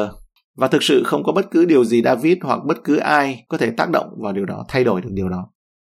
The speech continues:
Mặt khác thì việc David nói dối Ahimelech đã gây hại cho thầy tế lễ trước Saul. Những lời nói dối của David không trực tiếp giết chết Ahimelech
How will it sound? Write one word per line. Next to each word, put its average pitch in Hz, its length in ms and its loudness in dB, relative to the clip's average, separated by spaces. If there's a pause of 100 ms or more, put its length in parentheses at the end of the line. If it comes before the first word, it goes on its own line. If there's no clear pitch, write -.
(120)
Mặt 127 140 0
khác 202 300 0
thì 127 140 2
việc 113 240 2
David 131 240 0
nói 147 160 0
dối 131 240 2
Ahimelech 131 600 0
đã 127 440 0 (260)
gây 131 180 4
hại 127 280 0
cho 127 100 -4
thầy 107 140 0
tế 113 160 0
lễ 113 360 0 (140)
trước 151 140 -2
Saul. 110 260 0 (760)
Những 165 160 0
lời 156 120 6
nói 139 160 2
dối 143 180 4
của 147 140 0
David 139 260 2
không 160 200 -2
trực 131 160 -10
tiếp 156 180 0
giết 165 260 2
chết 180 160 0
Ahimelech 131 580 0